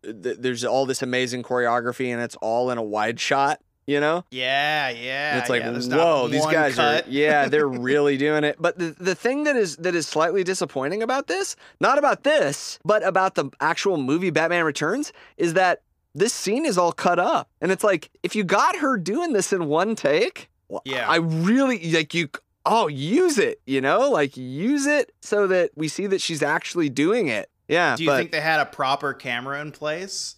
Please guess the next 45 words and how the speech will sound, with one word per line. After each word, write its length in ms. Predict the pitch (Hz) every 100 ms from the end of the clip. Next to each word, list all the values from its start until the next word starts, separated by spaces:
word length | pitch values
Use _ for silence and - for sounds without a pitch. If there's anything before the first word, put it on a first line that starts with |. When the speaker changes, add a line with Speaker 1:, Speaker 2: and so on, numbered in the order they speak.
| _
Speaker 2:
that 240 | 135 120 117
would 140 | 120
have 100 | 120
captured 480 | - 120 - 147 127
that? 240 | 135 -
'Cause 140 | 156 147
this 200 | 233 208
is 120 | 151
obviously 560 | 143 147 147 - 131 120
behind, 600 | 123 117 120 113 110 -
this 160 | 135 131
is 100 | 120
behind 360 | 117 113 110
the 40 | -
curtain 400 | 117 - 104 - -
shot, 320 | - 104 -
right? 260 | 98 104 - -
Speaker 1:
Yeah. 380 | 151 160 135 - -
Speaker 2:
It's 160 | 120 151
not 220 | 143 131
on, 320 | 127 127 123 135
it's 140 | -
not 140 | 127
technically 240 | 127 120 110
part 220 | 131 120
of 80 | 107
the 100 | 110
thing. 140 | 131
Speaker 1:
Yeah. 320 | 139 131 120 110
Speaker 2:
So 40 |
I 20 |
wonder 180 | 131 135
if 140 | 123
they, 100 | 135 131
they, 140 | 139 135
if 180 | 143
they 140 | 143 131
had 320 | 127 131 127
that 280 | 120 110 - _ _ -
coverage 420 | 131 113 95 -
for 60 |
that, 220 | 113 - -
for 80 |
that 180 | 117 107
option. 480 | 107 110 - -